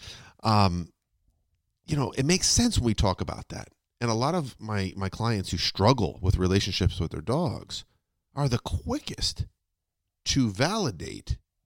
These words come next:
that example or the analogy of dating. Unsolicited affection given freely for nothing in exchange creates more problems than it ever resolves.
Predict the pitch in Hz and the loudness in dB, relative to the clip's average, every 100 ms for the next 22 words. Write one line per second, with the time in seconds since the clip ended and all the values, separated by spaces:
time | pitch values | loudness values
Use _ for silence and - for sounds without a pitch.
0 | _ 101 95 95 87 95 95 - 67 92 | _ -4 -2 0 -2 -2 -2 -4 -6 -2
1 | 92 92 90 90 80 80 80 87 78 62 | 0 2 2 2 0 -4 -6 -4 -6 -8
2 | 60 107 120 - 104 98 101 95 92 87 | -6 -4 -2 0 0 0 -2 -4 -2 -4
3 | - 87 78 95 104 90 87 80 80 80 | -4 -6 -2 -2 -2 -4 -6 -4 -4 -6
4 | - - _ 95 87 92 110 101 98 - | -10 -20 _ -4 0 2 2 0 0 -2
5 | 85 78 73 - - _ _ _ _ _ | -4 -4 -6 -10 -14 _ _ _ _ _
6 | - 107 92 - 90 85 85 78 78 78 | -4 0 0 0 -2 -2 0 -2 -4 -8
7 | 76 76 - 58 67 50 50 - - - | -8 -8 -12 -14 -14 -14 -16 -16 -16 -16